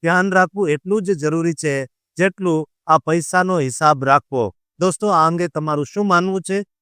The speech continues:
તે કોમેન્ટ બોક્સમાં જરૂર કહેજો. શું તમે જાણો છો કે તમારી એક નાનકડી ભૂલ તમારી આખી જિંદગીની કમાણી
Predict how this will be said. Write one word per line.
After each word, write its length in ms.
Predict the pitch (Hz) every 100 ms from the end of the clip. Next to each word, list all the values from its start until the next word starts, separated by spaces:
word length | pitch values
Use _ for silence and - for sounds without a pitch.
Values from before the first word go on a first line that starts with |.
| _ 151
તે 100 | 147
કોમેન્ટ 400 | 170 185 196 165
બોક્સમાં 640 | 151 143 - 151 139 139 _ _
જરૂર 260 | 160 170 151
કહેજો. 360 | 127 131 110 113 92 _ _ _ _ _ _ _ _ _ _ _
શું 240 | - 220
તમે 240 | - 226 240
જાણો 360 | 180 185 214 247
છો 200 | 254 269
કે 120 | 262
તમારી 500 | 202 202 214 233 202
એક 240 | 196 -
નાનકડી 640 | 147 139 151 180 - 208 190
ભૂલ 540 | 110 139 170 156 208
તમારી 460 | - 151 160 156 151
આખી 360 | 156 - 202
જિંદગીની 680 | 175 147 160 160 143 151 151
કમાણી 680 | - 151 170 165 139 135